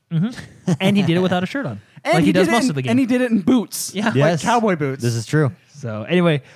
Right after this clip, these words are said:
Speaker 1: so that'll be fun. That's all on March. So the, the update to Chapter thirteen, the episode Gladio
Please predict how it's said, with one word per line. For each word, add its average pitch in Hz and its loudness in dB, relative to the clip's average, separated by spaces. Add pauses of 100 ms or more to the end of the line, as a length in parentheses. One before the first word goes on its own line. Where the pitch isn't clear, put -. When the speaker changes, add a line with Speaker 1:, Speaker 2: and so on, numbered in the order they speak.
Speaker 1:
so 190 4
that'll 214 4
be 208 2
fun. 202 0
That's 196 0
all 202 2
on 190 2
March. 175 0
So 160 0
the, 151 0
the 135 -12
update 165 -4
to - -14
Chapter 151 0
thirteen, 143 -4
the 110 -10
episode 135 -6
Gladio 127 -4